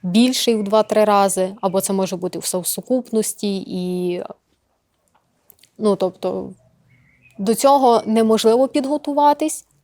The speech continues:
чисто фізично, але морально до цього можна підготуватись. Тобто дуже важливо на екіпажі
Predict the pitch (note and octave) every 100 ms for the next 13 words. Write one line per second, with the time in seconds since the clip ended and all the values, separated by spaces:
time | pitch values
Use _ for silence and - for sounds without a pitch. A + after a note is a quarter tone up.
0 | _ - C#4+ - C#4 C#4+ B3+ C#4 C4+ C4+
1 | B3+ - G3+ G3+ G3 A3 C4 A3 G3 G3
2 | F#3+ F#3 F#3+ G3 F3+ F3+ F3+ F3+ E3+ -
3 | - - - - - - - F3 - F#3
4 | F3+ - _ G3 G#3 G#3 G3 G3 G3 F#3+
5 | F#3+ F#3 F3+ F#3+ F#3 F3+ F#3 F#3